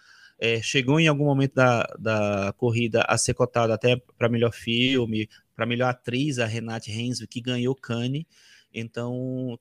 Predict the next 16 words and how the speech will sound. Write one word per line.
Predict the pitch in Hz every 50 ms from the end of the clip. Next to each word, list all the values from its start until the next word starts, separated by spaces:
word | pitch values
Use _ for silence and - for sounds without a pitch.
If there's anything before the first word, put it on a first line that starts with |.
| _
existia | - 123 120 135 131 - - - 160
uma | 165 165
possibilidade | 160 165 151 - - 135 135 135 120 123 120 123 123 127
dela | 120 127 123 120
aparecer, | - 120 117 113 - - - 131 139
ainda | 147 143 139
mais | 131 131 147 165 165
nessa | 180 160 170 170
corrida | - - 160 147 139 147 139 143
bagunçadíssima | 135 139 135 131 139 156 156 - 165 139 120 117 135 143 - 156 139
que | - - 127
foi | - - 127 131
a | 127
de | 123 120
melhor | 127 123 120 120 113
atriz. | 113 - - 113 117 139 170 - -